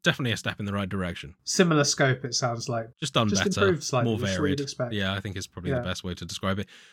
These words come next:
Speaker 1: When you finally work your way through, I think it's five or six different wind turbines that you need to power in order to complete the temple. Very similar to the previous game, you fight a boss at the end.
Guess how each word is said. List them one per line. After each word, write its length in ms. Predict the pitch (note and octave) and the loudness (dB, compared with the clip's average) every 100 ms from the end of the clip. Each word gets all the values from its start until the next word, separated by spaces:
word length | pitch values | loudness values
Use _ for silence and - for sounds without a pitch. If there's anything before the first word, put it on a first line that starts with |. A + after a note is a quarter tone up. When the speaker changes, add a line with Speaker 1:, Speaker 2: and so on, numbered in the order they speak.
| - | 2
Speaker 1:
When 220 | D#3 F3 | 6 8
you 280 | F3 F3+ F3 | 8 8 6
finally 400 | - G3 F3+ D#3+ | 4 4 6 8
work 240 | D#3+ C#3 | 8 6
your 100 | C#3+ | 4
way 200 | C#3 C#3+ | 6 4
through, 320 | C3 C#3 C3 B2 | 4 2 4 4
I 80 | |
think 220 | A#2 C3+ C3 | 2 0 -2
it's 140 | - | -4
five 380 | - B2 B2+ A#2+ | 0 2 2 2
or 140 | A#2 | -2
six 400 | - C3 A#2+ - | -2 -2 -4 -4
different 520 | - A#2 A#2+ A2+ A2 - G#2 | -2 -2 -2 -2 -2 -8 -2
wind 580 | A#2+ A#2+ A#2 A2+ - - _ - | 0 2 2 0 -4 -10 _ -2
turbines 640 | A#2 A2+ A2+ A2+ A#2 A2 | 2 2 4 4 4 0
that 100 | A#2 | 0
you 120 | G#2+ | 0
need 160 | A2 G#2 | 0 0
to 80 | G#2+ | -2
power 500 | - G#2+ G#2+ A2 A2+ - | -2 0 2 2 0 -4
in 100 | G2+ | -4
order 220 | G#2 G2+ | -2 -2
to 80 | F#2+ | -4
complete 320 | - G2 G#2+ | -8 -8 -6
the 100 | F#2 | -6
temple. 540 | F#2+ G#2 G2 G#2 G#2 - _ | -6 -4 -2 -2 -4 -6 _
Very 260 | A#2+ A#2+ G#2 | 4 4 4
similar 320 | - G#2 G#2 | 2 2 2
to 120 | - G2+ | 0 -4
the 60 | |
previous 400 | A2 G2+ G2 F#2 | 0 0 2 0
game, 260 | A2 G2+ G2 | 0 0 2
you 140 | F#2+ | 0
fight 380 | - A2 G2+ - | 0 0 0 0
a 20 | |
boss 380 | F#2 G#2+ A#2 - | -4 -2 -2 -4
at 80 | G#2 | -2
the 120 | A2+ | 0
end. 380 | A#2 B2+ C3+ | 2 2 -2